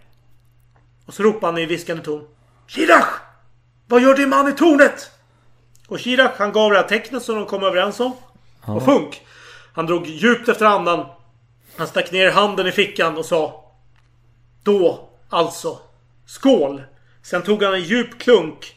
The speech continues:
Speaker 1: och räckte flaskan vidare. Och den tog snabbt slut. Och så sa han så här: "Utsökt. Från min fru. Åttioprocentig. Mycket gammal rom. Men, eh, vad gör vi med flaskan?" Så att, eh, fångarna, de skottade ett hål och så la de ner flaskan i den.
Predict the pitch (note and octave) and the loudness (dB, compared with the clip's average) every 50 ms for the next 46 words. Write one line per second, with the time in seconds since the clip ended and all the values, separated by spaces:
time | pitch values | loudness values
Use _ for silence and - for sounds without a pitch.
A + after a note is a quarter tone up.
0 | _ _ _ - F#3 E3+ F#3+ F#3 - - - - E3+ - - - G3+ - - - | _ _ _ -6 -4 -2 -2 -2 -4 -10 -6 -6 -6 -6 -2 -2 -2 -2 -2 -6
1 | - - F3 E3+ E3+ E3+ E3 D#3 E3 E3 D3+ D3+ - - - _ _ _ _ _ | -8 -6 -6 -4 -4 -6 -4 -2 -2 -2 -2 -4 -10 -20 -20 _ _ _ _ _
2 | - _ _ _ - F3 F3 F3+ F3+ G3+ G3+ - - G#3+ G3 G3+ - - - F3+ | -20 _ _ _ -8 -4 -4 -2 -2 -4 -8 -4 -2 -2 -2 -2 -4 -6 -4 -2
3 | D#3+ D#3 - - - - - _ _ _ _ _ _ _ _ _ _ _ _ - | -2 -2 -4 -14 -20 -20 -20 _ _ _ _ _ _ _ _ _ _ _ _ -18
4 | D3 E3 E3+ E3+ - E3+ D#3+ D#3+ D#3 D3+ D3+ C#3+ - - _ _ _ _ _ _ | -16 -16 -14 -6 -4 -2 -2 -2 -4 -6 -8 -10 -12 -16 _ _ _ _ _ _
5 | _ _ _ - C#4+ B3 D#3+ - - - - - G#2+ F2 - - - - _ - | _ _ _ -4 -4 -4 -4 -4 -12 -18 -12 -10 -10 -10 -10 -12 -20 -20 _ -20
6 | - - _ _ _ _ - F#3 F#3 F#3+ G3 F3+ D#3+ - F#3+ A3 G#3+ E3 D3 C#3+ | -20 -20 _ _ _ _ -10 -10 -8 -6 -6 -8 -8 -4 0 0 0 0 -2 -8
7 | - - _ _ _ - C4 A3+ - - - G#3 G#3 G#3 F3 - A3+ A#3 A3+ G#3 | -16 -20 _ _ _ 2 2 2 2 0 -6 -4 -4 -4 -2 0 0 0 0 -2
8 | - - D#3+ D3 C3+ C3 _ F#3 G#3+ G#3+ G#3+ - G#3 F3+ D#3 G3+ F#3 E3 E3 E3 | -6 -6 -8 -8 -8 -10 _ -4 -4 -4 -4 -8 -12 -4 0 0 0 0 0 -4
9 | D3 C3 D#3 F#3 F3 C#3+ - - - _ _ _ _ _ _ _ _ _ _ - | -4 -4 -4 -2 -2 -4 -6 -10 -20 _ _ _ _ _ _ _ _ _ _ -20
10 | - - - - F3 F#3+ G#3 G3+ G3 G3 F#3+ G3 G3 F#3+ F#3+ G3 F#3+ F#3+ G3+ G3+ | -20 -20 -10 -2 0 2 2 0 -2 -4 -4 -2 0 2 2 2 2 2 2 2
11 | G#3+ G#3 G3+ G#3 G#3 G3 - A#3+ G#3 - - - B3 G#3+ D#3+ C#3 - - - _ | 2 2 2 0 -2 0 0 0 0 0 -2 -2 -2 -2 -2 -4 -10 -20 -20 _
12 | _ _ - _ _ _ - - - - _ _ - F3 E3 E3+ - - F#3 F3 | _ _ -20 _ _ _ -20 -20 -20 -20 _ _ -2 -2 -2 -2 0 2 2 4
13 | F3 E3+ E3+ A3 A3+ G#3 G#3 A3 A#3 A#3+ A#3 A3 G#3+ G#3+ - - A3 G#3 - A3+ | 4 2 4 4 4 4 4 2 2 2 2 2 0 -2 0 -2 -2 0 2 0
14 | F#3+ - - F3+ F#3+ G#3+ A#3+ A#3+ A#3+ A#3 G3+ F#3+ - F#3+ F3+ F#3+ F#3+ F#3+ F#3 F3+ | -2 0 0 -2 0 4 4 4 4 2 -2 -4 -4 -4 0 2 2 2 2 0
15 | F#3+ F#3 F#3 A3 G3 - - G3+ E3+ E3+ F3 F#3 G#3 | -2 0 0 0 -2 -2 -4 -6 -4 -2 -2 -2 -2